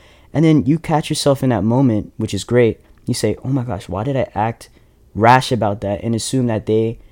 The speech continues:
were, they had ill intent towards me?" In reality, they were just excited to say hi to you. And a lot of times we do that, but as we were saying, the true power of us comes when we become conscious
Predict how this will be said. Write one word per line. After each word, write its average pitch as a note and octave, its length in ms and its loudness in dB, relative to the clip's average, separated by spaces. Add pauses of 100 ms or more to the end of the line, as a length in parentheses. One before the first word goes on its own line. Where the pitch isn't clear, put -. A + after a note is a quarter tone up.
(240)
were, A#2 280 2
they G2 100 -4
had B2 320 -2
ill C3 200 2 (220)
intent B2 540 0
towards G#2 300 -2
me?" G2 320 -4 (580)
In C3+ 100 2
reality, C3 420 4
they A#2+ 100 2
were C3 80 0
just B2 180 -6
excited A2+ 380 -2
to G2+ 40 -6
say G2 120 -6
hi G2+ 240 -4
to G2+ 60 -8
you. - 200 -14 (200)
And G#2 180 -4
a A2 40 0
lot C3 160 0
of - 60 -4
times A#2 260 -6
we F#2+ 80 -6
do B2 200 0
that, G#2 240 0
but A2 260 0 (640)
as C3 180 2
we C#3 100 2
were A2 100 0
saying, A#2+ 360 0
the A2 80 -2
true A#2+ 200 -4
power A#2+ 320 2
of G2+ 140 -2
us A2 320 -4 (420)
comes A#2 320 2
when A2+ 140 2
we A#2 140 0
become G#2+ 300 -4
conscious - 600 -6